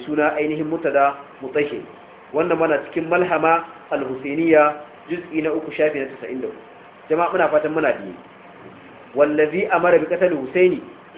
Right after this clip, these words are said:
wa fariha bihi Ubaydullah ibn Ziyad. Wanda ya umarni a kai Sayyidina Husaini ya farin ciki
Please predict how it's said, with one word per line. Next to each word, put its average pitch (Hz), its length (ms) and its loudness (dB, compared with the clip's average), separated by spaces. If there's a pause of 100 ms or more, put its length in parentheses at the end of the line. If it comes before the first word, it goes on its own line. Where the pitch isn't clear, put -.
wa 185 140 6
fariha 180 360 4
bihi 165 360 -6 (320)
Ubaydullah 147 580 2
ibn 135 300 -6
Ziyad. 113 200 -4 (720)
Wanda 220 320 4
ya 220 180 10
umarni 170 220 0
a 196 120 2
kai 196 200 -4
Sayyidina 180 280 0
Husaini 170 400 0
ya 175 100 4
farin 185 280 4
ciki 185 240 -14